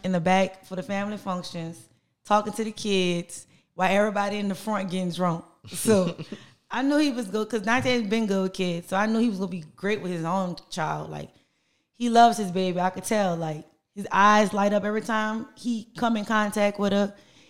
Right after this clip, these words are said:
Speaker 1: He makes sure she, you know, he makes sure she's straight. Get her baths. He ha-, he very organized with her stuff. He more organized than me with her stuff. So
Speaker 2: Yeah, baby.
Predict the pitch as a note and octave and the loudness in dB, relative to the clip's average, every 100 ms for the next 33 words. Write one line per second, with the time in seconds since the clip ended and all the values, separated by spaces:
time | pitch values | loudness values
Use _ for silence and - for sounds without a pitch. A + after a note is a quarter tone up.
0 | _ - G3+ G3 G#3 - G#3 G#3 G#3 - | _ -6 0 2 2 2 4 4 2 -4
1 | - G3+ F3+ F3+ _ _ _ _ _ A#3+ | -4 -4 -4 -8 _ _ _ _ _ 2
2 | B3+ G#3 A#3 B3 A#3+ A3+ A3+ G#3+ A3 A#3+ | 4 4 2 4 4 4 2 -2 -2 -4
3 | - B3 F#3 - _ - G3+ F#3+ E3 F#3+ | 0 0 0 -6 _ -2 2 2 4 8
4 | G#3 G#3 G#3+ - - - _ A3+ A3+ A3 | 8 8 6 0 -14 -20 _ 4 6 6
5 | A#3 F#3+ A3 A#3 A3+ G#3 A3 A3 F3+ F3 | 2 2 2 2 0 2 2 4 2 0
6 | E3+ E3+ F3+ F3 - G3+ E3 G#3+ A#3+ G3+ | -2 -2 -4 -6 0 0 0 -2 -2 0
7 | F#3+ G3+ G#3 G#3 G#3+ G#3+ A3 A3 A3 C4+ | 0 0 -2 -2 -2 -2 -2 0 4 4
8 | F#3 F#3+ F3+ - - - - _ _ _ | 2 0 -2 -6 -12 -12 -20 _ _ _
9 | _ _ - F3+ D#3+ G2+ G2 G2 G#2+ B2 | _ _ -6 -2 -2 -4 -12 -14 -16 -14
10 | G#2+ G2 F#2 A#2 | -14 -14 -16 -18